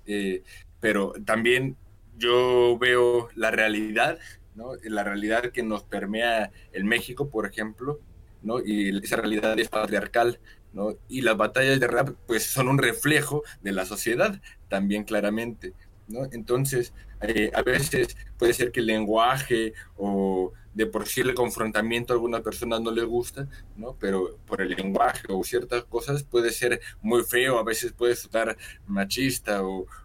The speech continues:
o puede son-, de-, denigrar a, a,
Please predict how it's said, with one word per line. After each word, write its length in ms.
o 400
puede 380
son-, 360
de-, 340
denigrar 600
a, 240
a, 220